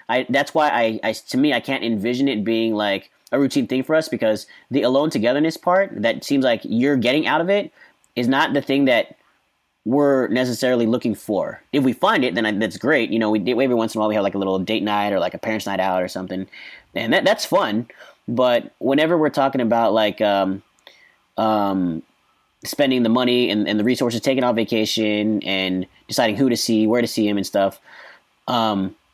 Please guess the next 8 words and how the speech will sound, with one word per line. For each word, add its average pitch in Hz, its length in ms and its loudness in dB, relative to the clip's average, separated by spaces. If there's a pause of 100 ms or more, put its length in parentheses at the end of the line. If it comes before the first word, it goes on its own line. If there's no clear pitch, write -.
(680)
the 139 220 4
alone 151 280 2
together 156 280 2
part, 160 280 2
we 135 80 0
feel 139 180 0
like 135 260 0
contradicts 147 840 -2